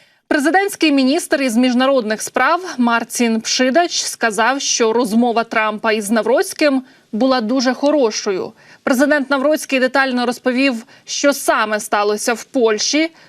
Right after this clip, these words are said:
У відповідь він почув тверді запевнення з боку американської сторони щодо союзницької солідарності, сказав він. Ну і Пшидач повідомив, що Трамп наголошував на тому,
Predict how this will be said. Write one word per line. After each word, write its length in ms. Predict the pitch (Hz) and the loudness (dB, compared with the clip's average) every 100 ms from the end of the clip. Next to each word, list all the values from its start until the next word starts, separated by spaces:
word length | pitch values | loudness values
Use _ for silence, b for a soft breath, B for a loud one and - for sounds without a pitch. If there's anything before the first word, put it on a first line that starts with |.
| b | b
У 180 | - 311 | 2 2
відповідь 640 | 233 240 233 - 311 370 | 2 -2 -2 0 2 2
він 200 | 247 262 | 0 -2
почув 420 | 269 254 294 320 302 | 0 -2 0 0 -2
тверді 640 | - 233 254 277 262 302 | -2 0 2 0 0 0
запевнення 880 | 233 294 320 285 220 208 214 208 220 | 0 0 0 2 2 0 -2 0 -2
з 80 | |
боку 340 | 190 208 233 220 | 0 0 0 0
американської 760 | 214 226 226 220 208 - 208 | 0 0 0 -2 -4 -2 -2
сторони 480 | 208 - 240 269 349 349 B - | 0 -2 0 2 0 -4 B -10
щодо 380 | - 320 254 | -2 0 0
союзницької 800 | 262 254 226 254 262 254 - 233 | 0 -2 0 0 0 0 0 -2
солідарності, 840 | 226 226 220 208 208 208 214 - 214 | 0 -2 0 0 -2 -4 -6 -2 -2
сказав 440 | - 226 202 220 | -2 -2 0 0
він. 220 | 202 202 196 B B | -2 -4 -6 B B
Ну 160 | 349 339 | -2 2
і 140 | 226 | 2
Пшидач 460 | 196 - 220 240 - | 0 -2 0 -2 -2
повідомив, 600 | 226 208 214 254 240 220 | -4 0 0 0 -2 -2
що 200 | - 214 | -4 -4
Трамп 520 | - 240 269 302 285 - | 0 0 0 -2 -6 -4
наголошував 800 | 240 233 214 220 285 - 233 214 | -2 0 2 2 2 0 0 0
на 120 | 208 | -2
тому, 520 | 202 262 330 247 214 | -2 2 2 2 -2